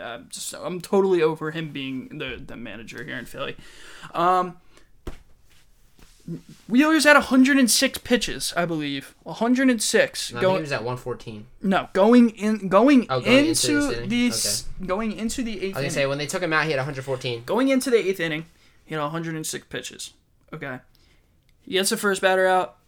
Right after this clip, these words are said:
Speaker 1: and then he sits down the next batter with a strikeout. He increases his pitch count to si-, by
Speaker 2: Well,
Speaker 1: six pitches.
Speaker 2: yeah.
Speaker 1: Okay.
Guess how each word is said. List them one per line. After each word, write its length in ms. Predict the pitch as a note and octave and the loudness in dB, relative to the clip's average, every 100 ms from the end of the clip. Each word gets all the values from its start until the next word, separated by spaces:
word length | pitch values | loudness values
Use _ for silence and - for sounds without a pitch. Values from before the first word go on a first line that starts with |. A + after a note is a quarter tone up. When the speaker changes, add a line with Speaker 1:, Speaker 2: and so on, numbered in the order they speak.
| _ _ _ _ | _ _ _ _
Speaker 1:
and 140 | F3 E3+ | -8 -6
then 80 | D3 | -6
he 80 | |
sits 460 | - - - A3+ - | -4 0 0 0 -2
down 220 | G3 F#3+ | -2 -2
the 80 | F#3 | -2
next 220 | F3 F3 | -6 -6
batter 300 | - F3 E3+ | 0 2 2
with 140 | E3 D#3 | -2 -4
a 60 | |
strikeout. 500 | D3 D#3+ C#3+ - G#2 - _ _ _ _ | -6 -6 -6 -8 -12 -12 _ _ _ _
He 180 | E3+ D#3+ | -8 -6
increases 480 | D#3+ G3 G3+ G3+ G3 | -6 -2 -2 -2 -6
his 120 | F#3 | -8
pitch 260 | - F#3+ | -8 -6
count 200 | G3 F#3 | -4 -6
to 80 | F3 | -6
si-, 320 | - F#3 - - - - - | -6 -6 -6 -14 -20 -18 -6
by 80 | E3+ | -4
Speaker 2:
Well, 60 | - | 0
Speaker 1:
six 280 | - D#4 | 2 0
pitches. 520 | - C#4 - D3 - G2 | 0 0 -2 -4 -8 -8
Speaker 2:
yeah. 80 | G#2+ _ _ _ _ _ _ _ _ _ _ F3+ | -14 _ _ _ _ _ _ _ _ _ _ -8
Speaker 1:
Okay. 340 | F3 E3 | -4 -4